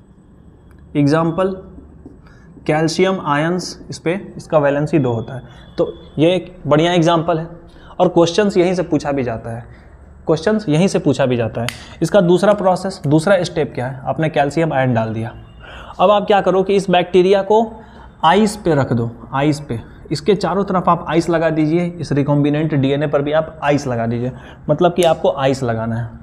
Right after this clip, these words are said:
किस लिए? temperature को बिल्कुल cool करने के लिए। तो हम लोग बोल सकते हैं कि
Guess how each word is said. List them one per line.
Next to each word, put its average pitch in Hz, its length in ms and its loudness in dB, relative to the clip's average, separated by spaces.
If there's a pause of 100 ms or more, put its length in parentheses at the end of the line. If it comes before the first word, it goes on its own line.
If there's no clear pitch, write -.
(380)
किस 202 160 2
लिए? 214 180 4
temperature 165 480 2
को 180 100 4
बिल्कुल 196 400 2 (340)
cool 226 220 6
करने 117 320 -2
के 120 80 -4
लिए। 113 200 -2
तो 123 140 -6
हम 147 60 -2
लोग 156 120 2
बोल 180 120 0
सकते 185 260 -4
हैं 175 140 -2
कि 185 180 -2